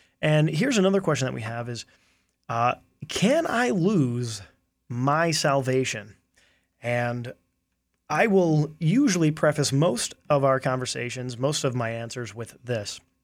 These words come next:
I am not God himself. Uh,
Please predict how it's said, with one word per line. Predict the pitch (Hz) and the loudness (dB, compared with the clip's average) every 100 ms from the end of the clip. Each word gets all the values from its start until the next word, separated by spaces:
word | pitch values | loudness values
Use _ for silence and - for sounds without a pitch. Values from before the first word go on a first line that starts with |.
| _ _ _ _ - - - | _ _ _ _ -20 -14 0
I | 160 156 | 2 4
am | 170 160 156 147 | 2 2 2 4
not | 139 151 151 - _ _ _ 139 | 2 0 -4 -12 _ _ _ -2
God | 139 135 143 139 | 0 4 4 2
himself. | 143 143 - 143 113 - - - _ _ - | 2 2 2 2 0 -4 -14 -20 _ _ -4
Uh, | 117 117 117 | 0 0 0